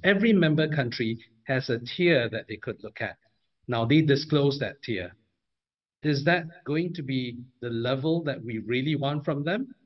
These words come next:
Yes, eventually, but not, perhaps not today. But we want them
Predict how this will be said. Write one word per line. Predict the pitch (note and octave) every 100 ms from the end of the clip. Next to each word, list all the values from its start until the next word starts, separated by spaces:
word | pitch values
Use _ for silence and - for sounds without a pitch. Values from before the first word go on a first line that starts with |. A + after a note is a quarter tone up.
| _
Yes, | A#3 A#3
eventually, | E3 C3+ C3+ D#3 C#3
but | B2+ A2+
not, | C#3 - _ _
perhaps | C3 C#3+ -
not | C3+ -
today. | A2+ G#2 F2+ - _ _ _ -
But | C3 B2
we | C3
want | B2+ C#3 F3+ - - _
them | C3 A#2 C#3+ G#3